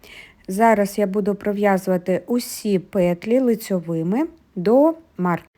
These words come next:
Далі обираємо маркер і усі петлі до наступного маркеру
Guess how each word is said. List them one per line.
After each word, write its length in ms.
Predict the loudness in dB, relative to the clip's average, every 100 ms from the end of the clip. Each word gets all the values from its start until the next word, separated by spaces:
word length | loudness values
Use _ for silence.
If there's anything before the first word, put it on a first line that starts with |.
| _
Далі 280 | 0 0 2
обираємо 580 | 0 0 0 0 0 -2
маркер 580 | -2 -4 -6 -4 -4 -4 _ _ _ -20 -20 _ _
і 320 | -4 0 2 2 0
усі 640 | -4 -4 -4 0 4 4 2 -4 -4
петлі 420 | -2 -2 0 -2
до 280 | 0 0 0
наступного 800 | 0 -4 -6 -6 -6 -6 -2 0
маркеру 680 | 2 0 0 -2 -2 -2